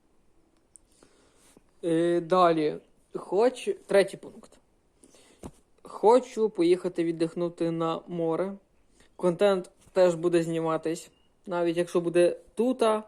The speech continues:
річка, якщо нікуди не поїду, все одно класне місце виберу і зніму, власне кажучи, відео. Дуже класне. Рекомендую чекати відео.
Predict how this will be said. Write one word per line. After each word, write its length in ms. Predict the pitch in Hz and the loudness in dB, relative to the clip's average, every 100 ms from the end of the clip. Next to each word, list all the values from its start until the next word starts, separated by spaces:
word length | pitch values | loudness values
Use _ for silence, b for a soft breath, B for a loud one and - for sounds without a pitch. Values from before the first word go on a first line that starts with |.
| - | -2
річка, 380 | 175 202 196 180 | 2 2 0 -4
якщо 200 | 175 185 | -2 -6
нікуди 340 | 180 180 175 | -2 0 0
не 80 | 170 | 0
поїду, 320 | 185 202 196 | 2 4 2
все 180 | 180 170 | 0 -2
одно 260 | 160 180 | -2 -4
класне 400 | 175 170 170 175 | -2 -2 -2 -6
місце 380 | 160 160 165 165 | -8 -8 -6 -4
виберу 440 | 151 185 190 185 180 | -2 -2 0 -2 -2
і 140 | 170 | -6
зніму, 380 | 160 151 156 156 | -8 -8 -6 -6
власне 300 | 151 160 147 | -6 -8 -8
кажучи, 400 | 156 160 156 151 | -6 -6 -6 -6
відео. 420 | 165 170 165 160 - | -2 0 0 -2 -12
Дуже 320 | - 156 156 | -8 -6 -6
класне. 460 | 147 156 160 156 156 - _ b b b - | -4 -4 -4 -10 -14 -16 _ b b b -6
Рекомендую 520 | 151 160 156 156 147 | -4 -4 -2 -2 -2
чекати 420 | 147 143 143 135 - - | -6 -6 -6 -8 -18 -20
відео. 280 | 135 120 | -16 -14